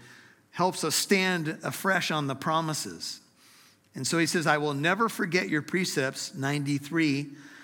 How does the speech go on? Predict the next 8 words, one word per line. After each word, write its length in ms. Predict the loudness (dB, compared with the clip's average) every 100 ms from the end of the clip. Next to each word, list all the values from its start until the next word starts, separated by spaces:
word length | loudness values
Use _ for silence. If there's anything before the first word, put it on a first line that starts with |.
| -20
"for 220 | 0 0 4
by 360 | 4 6 4
them 420 | 2 2 2 2
you 380 | 0 0 2 2
have 400 | 2 4 2 2
revived 1000 | 0 2 2 0 0 0 2 0 -2 -4
me." 400 | -2 0 0 -2
Amen? 680 | 0 2 4 4 4 2